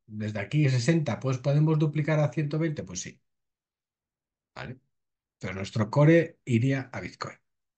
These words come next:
Así que, sobrevendido, gráfico de cuatro horas, pensamos más en comprar que en otra cosa. Un abrazo y hasta siempre. Si te haces miembro del canal,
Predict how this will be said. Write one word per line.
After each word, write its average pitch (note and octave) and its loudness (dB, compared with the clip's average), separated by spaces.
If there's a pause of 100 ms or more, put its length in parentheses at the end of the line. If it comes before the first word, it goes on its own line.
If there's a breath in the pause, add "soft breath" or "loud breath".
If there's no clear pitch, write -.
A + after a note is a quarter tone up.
(480)
Así G#2 -18
que, - -10
sobrevendido, C3 8
gráfico D3 4
de B2+ 4
cuatro C3 0
horas, G3 2 (100)
pensamos D3 0
más E3 0
en B2 -6
comprar C3+ 2
que C#3+ -2
en B2 0
otra A#2+ -4
cosa. - -14 (300)
Un D3 4
abrazo C#3 4
y A#2 4
hasta - -4
siempre. - -18 (3250)
Si B2+ 0
te C#3+ 2
haces C#3+ 4
miembro B2+ 4
del A#2+ 2
canal, E3 0